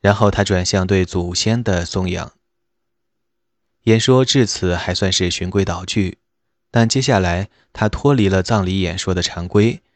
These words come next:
开始赞美死者为之捐躯的城邦。“我们的政府形式被称为民主，因为它不是为少数人，而是为多数人的利益服务的。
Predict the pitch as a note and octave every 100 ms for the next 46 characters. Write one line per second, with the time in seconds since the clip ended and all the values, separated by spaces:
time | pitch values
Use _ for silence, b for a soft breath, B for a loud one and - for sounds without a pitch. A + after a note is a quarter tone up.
0 | _ _ - - G2 F#2 F2 G2 F2+ E2+
1 | - - F#2 G#2 G2+ F2 F#2+ F#2+ F#2 F2+
2 | - F#2+ F#2+ - F2+ E2+ - F2+ F#2+ G2+
3 | A2 _ _ _ _ _ _ _ _ _
4 | _ _ _ _ - G#2 A#2 G#2+ G#2 B2+
5 | G#2+ F#2 - F2+ F2+ G2 A#2+ F#2 - _
6 | - F#2+ F2+ - G2+ F2+ F2+ F2+ A2+ F2+
7 | D#2 _ _ _ _ _ - G#2+ G#2+ G#2+
8 | G2+ F#2+ - G2 G#2 G2 F#2+ F2 - G#2+
9 | F2 E2 - _ - G#2+ B2 A2+ G2 B2
10 | D3+ - G2+ F2+ F#2 F#2 F2 E2+ F2 F2
11 | F2 E2+